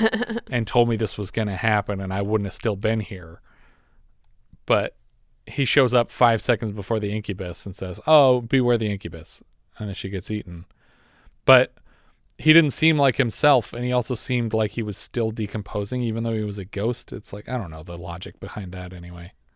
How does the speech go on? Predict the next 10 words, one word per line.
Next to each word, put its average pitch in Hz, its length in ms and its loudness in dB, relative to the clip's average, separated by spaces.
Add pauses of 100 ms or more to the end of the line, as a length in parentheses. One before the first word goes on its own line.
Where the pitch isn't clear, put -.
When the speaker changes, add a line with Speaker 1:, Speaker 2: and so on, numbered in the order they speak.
Speaker 1:
And 269 140 -12
how 302 180 -4
does 349 200 -6
he 302 140 -8
have 285 280 -4
the 269 140 -2
powers 160 560 -2
to - 140 -14
do 147 200 -8
this? 135 380 -10